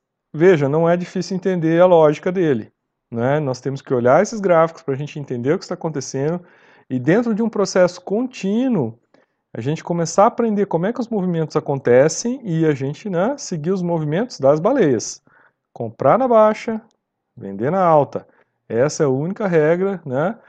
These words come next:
possível de você fazer, né, uma aplicação defensiva, né,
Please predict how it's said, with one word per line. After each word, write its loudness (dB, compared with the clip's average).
possível -2
de -4
você -6
fazer, -2
né, -2
uma -2
aplicação -6
defensiva, 0
né, 0